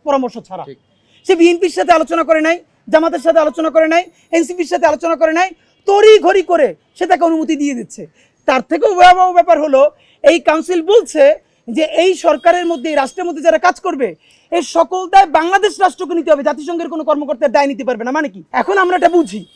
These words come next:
Speaker 1: এগুলোর মধ্য দিয়ে আপনারা এখানকার যে আমাদের জাতীয় মূল্যবোধ, হিন্দু মুসলিম নির্বিশেষে, সেই মূল্যবোধের বিরুদ্ধে আপনাদের এখানে ভিন্ন এজেন্ডা আছে। এখন আমাদের যেটা করতে হবে, আমরা ভারতের আধিপত্যবাদ মোকাবেলায় ব-,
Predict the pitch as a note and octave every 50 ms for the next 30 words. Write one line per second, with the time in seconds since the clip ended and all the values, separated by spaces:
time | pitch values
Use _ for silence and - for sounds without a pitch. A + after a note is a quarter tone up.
0 | _ _ _ _ - D4+ C#4 F4 F4 F#4 F4+ F4 E4+ D#4+ B3 E4 C4 F4+ F#4 F#4+
1 | F4 A#3+ C#4+ E4 E4+ E4 D4+ - E4 G4 F#4+ C4+ F#4+ F4+ D#4 F4+ E4+ E4+ C4+ F4
2 | D#4 A#3 G3 D4+ D4 - E4+ F4 E4 D#4 D#4+ D#4+ E4 F4 E4+ F4 D4+ A#3 C#4+ D4+
3 | D#4+ E4+ D#4+ E4 C4 - F#4+ E4+ D#4+ D#4 D#4 D#4 D#4+ D#4+ C4+ D#4+ C#4+ B3 E4+ F#4
4 | - - _ _ _ _ _ _ _ - F4+ F#4+ F4 F4 F4 F4 F4+ F4+ F4+ F4
5 | F4+ E4+ D#4 E4+ E4+ E4+ D#4 E4 D4+ D4 E4 E4 D4+ E4 D#4+ - E4 E4 C4 A#3+
6 | D#4 E4+ E4+ D#4+ C#4 D4 D#4 C#4+ C4+ B3+ A3+ G3+ - - D#3+ C#3+ - _ _ _
7 | _ _ _ _ _ _ _ _ - C4 C#4+ - F#4+ G4 F#4+ E4 D#4 E4 E4+ F4
8 | D#4 F#4 D#4 F#4+ F4 - F#4+ A4 - - - F#4+ F4 E4 C4+ C4+ C4+ D4+ - -
9 | _ _ _ _ _ A3 B3 D4 D#4 E4+ E4 B3+ G#3+ G#3+ A#3+ C#4 D4+ - - F#4
10 | F#4+ - - - C#4+ B3+ E4 D#4+ F4+ F4+ - _ F#4+ F4+ F#4 F#4 D4+ C4 D4 D#4
11 | - F#4+ F#4+ F#4+ F#4 D#4+ C#4+ C#4 D4 F4 F#4+ _ _ _ _ _ _ _ - G3
12 | F3+ C4 D#4